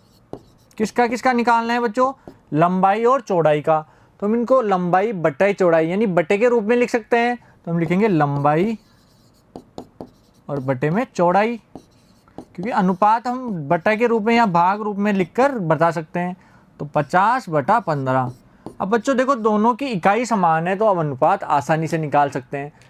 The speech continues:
अब हमने लिख दिया पचास बटा पन्द्रह। अब पचास और पन्द्रह दोनों का सार्वगुणनखंड बताइए जिससे दोनों संख्याएं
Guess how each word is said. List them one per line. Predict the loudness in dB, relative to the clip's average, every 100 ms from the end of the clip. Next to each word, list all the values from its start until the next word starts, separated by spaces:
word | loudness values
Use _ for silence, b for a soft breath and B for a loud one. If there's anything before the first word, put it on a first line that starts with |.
| b b -8
अब | -2 -2
हमने | -2 -2
लिख | 0
दिया | 0 0
पचास | 0 2 2 0
बटा | -2 -2 -2
पन्द्रह। | -2 0 -2 -2 b b b -8
अब | -2 -2
पचास | 2 2 2 0
और | -2 -2
पन्द्रह | 0 2 2 2
दोनों | -2 -2 -2
का | -2
सार्वगुणनखंड | 0 2 2 0 0 0 0 0 0
बताइए | 2 2 2 0 -2 b b b -18
जिससे | -6 -6 0 2 2
दोनों | 2 2 2 0
संख्याएं | -2 0 0 2 0